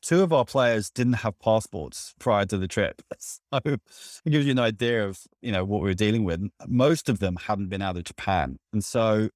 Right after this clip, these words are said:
it was incredibly different for, for everyone. And we got there and, you know, you arrive into Johannesburg and it's a long flight, really long, going by Dubai. But <laughs> then you mentioned that game, New Zealand game. They were,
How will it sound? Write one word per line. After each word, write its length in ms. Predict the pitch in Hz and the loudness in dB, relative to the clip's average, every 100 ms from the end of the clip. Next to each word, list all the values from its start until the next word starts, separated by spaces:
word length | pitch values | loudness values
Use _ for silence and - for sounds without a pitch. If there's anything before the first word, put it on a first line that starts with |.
| _ | _
it 140 | 123 123 | -8 -6
was 100 | 135 | -2
incredibly 720 | 151 151 143 175 165 147 98 | -2 -4 -4 0 0 2 0
different 560 | - - - 69 - | 0 -2 -2 -4 -4
for, 240 | - 98 87 | -2 -2 0
for 140 | 101 | 0
everyone. 400 | 104 107 95 73 | 0 0 -2 -2
And 100 | 95 | -2
we 80 | 107 | 0
got 240 | 120 143 | 2 0
there 240 | 113 113 113 | 2 0 0
and, 180 | 98 92 | -2 -4
you 100 | 98 | -4
know, 60 | |
you 160 | 92 95 | -2 0
arrive 240 | 101 101 | 2 0
into 160 | 95 - | -2 -4
Johannesburg 680 | 98 95 98 - 95 95 87 | -4 -2 -4 -2 -4 -4 -6
and 140 | 85 | -10
it's 100 | - | -6
a 40 | 98 | -2
long 500 | 104 113 110 95 87 | 0 2 4 2 -2
flight, 480 | - 101 90 80 - | 0 2 2 0 -2
really 360 | 104 101 90 | 0 2 2
long, 240 | 85 82 73 - _ | 2 0 -2 -10 _
going 200 | 101 92 | -4 -2
by 180 | 90 90 | -2 -4
Dubai. 480 | 87 95 90 85 87 | -4 -4 -2 -4 -10
But 140 | - 123 | -8 -8
<laughs> 120 | 127 | -4
then 140 | 160 127 | -4 -2
you 120 | 135 - | -4 -4
mentioned 320 | 139 - 120 | -6 -4 -4
that 160 | 110 | -4
game, 380 | - 107 101 104 | -2 -2 -2 -2
New 140 | 123 107 | -2 -2
Zealand 300 | 110 107 101 | -2 -2 -2
game. 280 | 101 92 95 | -2 -2 -2
They 160 | 113 | -2
were, 220 | 110 101 | 0 -2